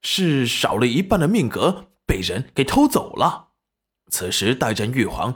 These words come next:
正准备给玉皇修复命格，四个月后再登基呢。可不是嘛，也不知道那戚云染啊为什么伤害玉皇，害得玉皇啊离开了灵域这么久，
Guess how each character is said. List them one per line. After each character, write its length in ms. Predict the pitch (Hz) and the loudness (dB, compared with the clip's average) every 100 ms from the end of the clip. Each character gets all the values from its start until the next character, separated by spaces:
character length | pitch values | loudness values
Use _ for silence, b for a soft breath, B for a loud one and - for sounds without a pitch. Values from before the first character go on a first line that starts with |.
| B | B
正 160 | - 202 | 0 2
准 220 | 107 95 | 2 0
备 160 | 160 135 | 2 2
给 80 | 113 | 2
玉 160 | 160 | 2
皇 280 | - 92 165 | 0 0 0
修 140 | 233 | 2
复 160 | 233 233 | 2 2
命 220 | 262 165 | 0 0
格， 380 | - 107 208 - B B | -2 0 0 -2 B B
四 380 | - 330 302 185 | 2 6 6 6
个 140 | 180 | 6
月 200 | 175 151 | 6 4
后 280 | - 160 101 | 6 4 4
再 140 | - | 0
登 220 | 117 196 | 0 0
基 200 | 208 254 | 2 4
呢。 320 | 277 - - _ _ _ _ _ _ _ _ _ _ | 2 0 -8 _ _ _ _ _ _ _ _ _ _
可 220 | - 98 104 | -6 -2 0
不 140 | 123 | 2
是 280 | - 185 82 | 4 2 2
嘛， 300 | 85 - - b b | -4 -6 -10 b b
也 200 | - 113 101 | -4 -2 0
不 180 | 113 | -2
知 180 | 101 123 | 0 0
道 200 | 113 87 95 | 0 -2 -4
那 100 | 98 | -4
戚 280 | - 160 | 0 0
云 180 | 117 139 | 2 0
染 140 | 117 - | -2 -4
啊 160 | 92 | 0
为 200 | 131 127 | 2 4
什 160 | 98 - | 2 -2
么 120 | 101 | -2
伤 180 | - 175 | 0 0
害 180 | 185 143 | 0 0
玉 220 | 180 107 | 0 0
皇， 440 | 82 - 165 180 b b b | -2 -4 -4 -6 b b b
害 220 | - - | 0 0
得 140 | 104 123 | 2 0
玉 180 | 143 92 | 0 0
皇 260 | - 95 | -2 -2
啊 100 | 107 | 0
离 180 | 90 160 | 0 0
开 160 | 170 180 | 2 2
了 100 | 123 | 2
灵 240 | 101 180 | 0 2
域 160 | 208 135 | 4 4
这 160 | 277 | 2
么 100 | 170 | 2
久， 540 | 160 - 64 101 143 | 0 -2 -2 0 -2